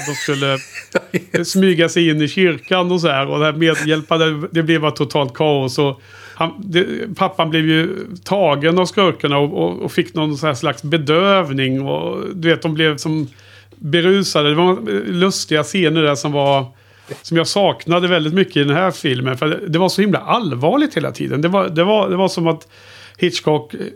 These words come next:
Speaker 1: tog sig själv på för mycket allvar,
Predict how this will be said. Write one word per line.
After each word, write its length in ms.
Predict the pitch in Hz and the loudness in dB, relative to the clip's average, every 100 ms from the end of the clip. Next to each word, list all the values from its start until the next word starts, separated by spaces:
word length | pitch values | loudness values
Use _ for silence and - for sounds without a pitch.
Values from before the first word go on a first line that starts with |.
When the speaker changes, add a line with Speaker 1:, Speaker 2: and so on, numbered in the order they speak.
| - | -2
Speaker 1:
tog 300 | 180 151 131 | 2 2 0
sig 120 | 160 | -4
själv 380 | - 156 135 127 | -2 -2 -2 -4
på 160 | 147 | -6
för 180 | 131 - | -4 -2
mycket 300 | 147 123 143 | 0 -2 -4
allvar, 600 | 147 175 123 147 185 143 | -2 -2 -2 0 0 -2